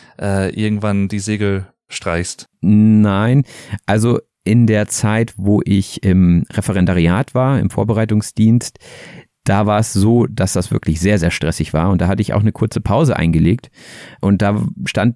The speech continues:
Speaker 2: das auch so ein bisschen im Raum, den Podcast aufzugeben, weil ich dachte, nee, das, das schaffe ich einfach nicht. In der Pause habe ich dann aber gemerkt, ah, jetzt bist du irgendwie nur noch in der Schule gedanklich. Und dementsprechend habe ich dann gesagt, okay, ich muss jetzt wieder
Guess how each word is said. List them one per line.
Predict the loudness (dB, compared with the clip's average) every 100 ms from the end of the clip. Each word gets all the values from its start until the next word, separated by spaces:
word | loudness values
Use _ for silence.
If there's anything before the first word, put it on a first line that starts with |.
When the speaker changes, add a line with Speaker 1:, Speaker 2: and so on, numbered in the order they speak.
| -4
Speaker 2:
das | -6 -4 -4
auch | -4
so | 0 2 2 2 -2
ein |
bisschen | -4 -2 2
im | 2
Raum, | 2 2 2 2
den | 0
Podcast | -2 -6 -4 -4 -2 0
aufzugeben, | 0 -2 -4 0 2 4 2
weil | 0
ich | -2
dachte, | -4 -2 0 0
nee, | 2 0 -2
das, | -8 -12 -10
das | -6
schaffe | -4 -4
ich | -4
einfach | -4 -2 0
nicht. | 0 -2 _ _ -2
In | 0
der | 0
Pause | 0 0 2
habe | 0
ich |
dann | -2 -2
aber | 0
gemerkt, | 2 2 2 -2 -10
ah, | -6
jetzt | -6 -4
bist | -6 -2
du | -2
irgendwie | 2 4
nur | 4 4 2
noch | 0
in | -2 -2
der | 0
Schule | 0 2 0
gedanklich. | 0 -2 -2 0 0 0 -2 _ -20 -20 -20 -20 _
Und | 2 4 4 4 4 2 -2 -6
dementsprechend | -4 0 0 0 -4 -4 -2 -2
habe | -2
ich |
dann | 0 0
gesagt, | 0 -4 -6
okay, | -6 -4
ich | 0
muss | 0 0
jetzt | -2 -4
wieder | -2 0 -2